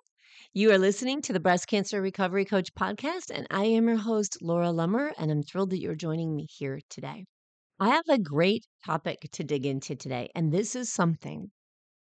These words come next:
that I believe, because I see, affects so many of us on such a very, very deep level. And this topic we're gonna talk about is, I think, this underlying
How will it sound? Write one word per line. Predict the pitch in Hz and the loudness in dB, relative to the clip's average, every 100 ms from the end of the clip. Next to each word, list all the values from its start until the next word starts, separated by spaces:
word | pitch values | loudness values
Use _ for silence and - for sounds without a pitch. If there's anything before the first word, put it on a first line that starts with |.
| _ | _
that | 147 160 | 2 6
I | 165 214 233 240 - - _ _ _ - 147 | 6 8 6 4 0 -8 _ _ _ -10 -4
believe, | 170 170 180 147 | 0 4 4 2
because | 139 139 170 147 - | -2 -2 0 -2 -2
I | 151 | -4
see, | 147 127 - | -4 -8 -8
affects | - 139 170 - - - | -6 -4 -4 -4 -8 -14
so | - - 185 | -16 2 6
many | 190 180 165 147 | 8 6 4 2
of | 139 | -2
us | - 147 - | -8 -12 -12
on | - 156 | -8 -8
such | - 151 151 | -4 -4 -4
a | 170 | -4
very, | 160 151 147 | -2 0 0
very | 143 143 143 143 | -2 -4 -2 -4
deep | 139 135 - | -4 -10 -10
level. | 151 147 - 170 _ - - - _ - | -12 -10 -12 -14 _ -20 -20 -20 _ 0
And | 170 175 175 - | 4 4 4 0
this | 196 175 175 320 359 | -2 0 2 2 -2
topic | - 262 269 202 | 0 0 2 2
we're | 180 | 4
gonna | 175 165 | 4 4
talk | 180 170 | 2 -2
about | 170 143 143 143 _ - | 0 0 0 -2 _ -6
is, | 175 170 165 156 - - _ _ _ _ _ _ _ - | -2 0 0 -4 -10 -20 _ _ _ _ _ _ _ -16
I | 220 | -8
think, | 294 302 | -8 -4
this | 294 208 - _ - | -2 -2 -6 _ 0
underlying | 226 269 320 320 311 202 185 202 202 190 170 165 | 2 2 0 -2 -2 0 2 4 4 2 0 -2